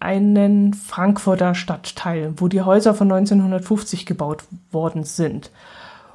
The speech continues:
Und so ähnlich könnt ihr das vergleichbar mit diesen Häusern dort, äh, anbringen. Also es waren sehr hohe Häuser, aber alles in allem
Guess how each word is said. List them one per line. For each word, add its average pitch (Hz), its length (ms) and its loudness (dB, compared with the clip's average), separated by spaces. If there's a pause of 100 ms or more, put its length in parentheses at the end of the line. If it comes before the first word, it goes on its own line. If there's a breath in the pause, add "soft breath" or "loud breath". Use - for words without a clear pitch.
(440 loud breath)
Und 208 140 2
so 262 360 2
ähnlich 262 680 2
könnt 240 220 2
ihr 233 80 4
das 214 280 -2
vergleichbar 214 1160 0
mit 208 180 4
diesen 208 320 2
Häusern 180 400 0
dort, 190 640 -4 (120)
äh, 156 60 -12
anbringen. 170 920 -2
Also 196 220 -4
es 202 180 -4
waren 202 220 2
sehr 185 320 2
hohe 185 300 0
Häuser, 240 460 2 (680 loud breath)
aber 233 560 2
alles 240 220 0
in 190 120 -6
allem 202 540 0